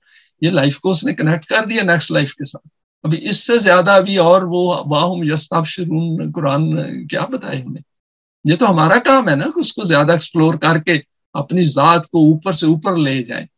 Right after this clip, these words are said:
और पूरा उसमें effort लगाते रहें। जो भी कर रहे हैं,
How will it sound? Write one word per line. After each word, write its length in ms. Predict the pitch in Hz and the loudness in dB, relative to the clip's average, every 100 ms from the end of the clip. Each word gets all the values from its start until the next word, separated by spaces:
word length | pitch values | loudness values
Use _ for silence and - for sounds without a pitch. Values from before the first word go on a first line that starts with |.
| _ | _
और 80 | 160 | -6
पूरा 1040 | 151 226 240 226 214 214 208 202 190 196 180 - - - | -4 -2 -2 -2 -6 -8 -6 2 4 4 2 -4 -16 -4
उसमें 320 | 151 143 151 | -2 -2 -2
effort 360 | 139 135 - 147 | -2 -2 -2 -2
लगाते 420 | 139 123 - 131 | -2 -4 -8 -12
रहें। 240 | 120 - | -10 -10
जो 200 | 127 233 | -2 0
भी 120 | 269 320 | 4 4
कर 240 | 185 165 | 4 2
रहे 180 | 143 | 0
हैं, 100 | 120 | -8